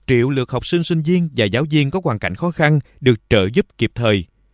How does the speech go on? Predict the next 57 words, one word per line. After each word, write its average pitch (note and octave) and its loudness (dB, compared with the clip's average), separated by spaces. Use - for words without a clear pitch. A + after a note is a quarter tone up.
Với B2+ 4
tấm G3 -2
lòng A2 0
hướng E3 0
về A#2+ 0
cộng G#2+ -4
đồng, A2 0
chăm D3+ 2
lo C3 0
cho A#2+ 2
thế D#3+ -2
hệ G#2+ -2
tương A#2 -2
lai G#2+ -4
của G#2 0
đất C#3 -2
nước, F#3 4
rất A3 0
nhiều A#2+ 2
nhà A#2+ -4
tài A2+ -2
trợ, G#2+ 2
các G3+ 0
đơn F#3 2
vị, A2+ 2
doanh E3 0
nghiệp B2 2
đã A#2 2
tham C3+ -2
gia A#2+ 2
đóng A#2 -2
góp F#3+ -2
cho C#3 4
quỹ G#2 2
khuyến E3+ 2
học D3 0
khuyến D3+ 0
tài G2+ 0
của G2 0
thành G#2+ -4
phố C3+ 4
trong - 4
đợt A2 -4
một G#2 0
năm A2+ -2
hai A2 -4
nghìn G2 -4
không G#2+ -6
trăm G2+ -2
hai G#2 -4
mươi G#2 -2
bốn. C#3+ 2
Thành C3+ 0
phố A#2 2
Cần A#2 -2
Thơ D3+ 4
đã B2+ 2